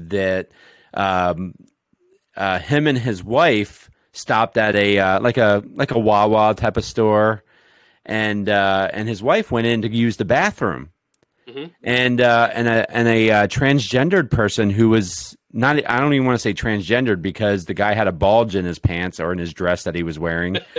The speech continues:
Speaker 2: <laughs>
Speaker 1: and, uh, so he wasn't even there.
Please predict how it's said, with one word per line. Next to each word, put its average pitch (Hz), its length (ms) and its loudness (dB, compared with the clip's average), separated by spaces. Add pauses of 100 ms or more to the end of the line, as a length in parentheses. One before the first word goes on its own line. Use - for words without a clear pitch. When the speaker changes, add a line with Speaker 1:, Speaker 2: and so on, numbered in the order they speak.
(120)
Speaker 2:
<laughs> - 340 -16
Speaker 1:
and, 107 400 -2
uh, 95 320 2
so 120 180 0
he 123 100 2
wasn't 123 340 2
even 107 240 -2
there. 117 440 2